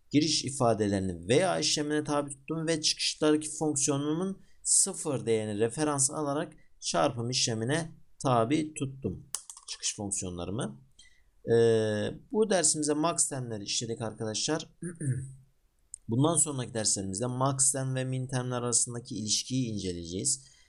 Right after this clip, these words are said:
Ee, ve çeşitli örnekler yapacağız arkadaşlar. Ee, bu formlar arasındaki dönüşümleri yapacağız arkadaşlar. Max term ve min term,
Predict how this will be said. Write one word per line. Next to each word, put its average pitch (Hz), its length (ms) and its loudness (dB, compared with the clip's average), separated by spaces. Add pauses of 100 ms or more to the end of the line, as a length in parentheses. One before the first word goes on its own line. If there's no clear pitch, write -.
(380)
Ee, 92 800 0
ve 131 200 2
çeşitli 127 440 0
örnekler 123 380 0
yapacağız 95 380 0
arkadaşlar. 95 720 -4 (1300)
Ee, 113 60 6 (680)
bu 160 180 6 (140)
formlar 156 400 4
arasındaki 151 500 2
dönüşümleri 143 560 2
yapacağız 131 360 2
arkadaşlar. 92 400 -4
Max 107 320 2
term 110 200 0
ve 110 80 2
min 107 320 -2
term, 107 240 0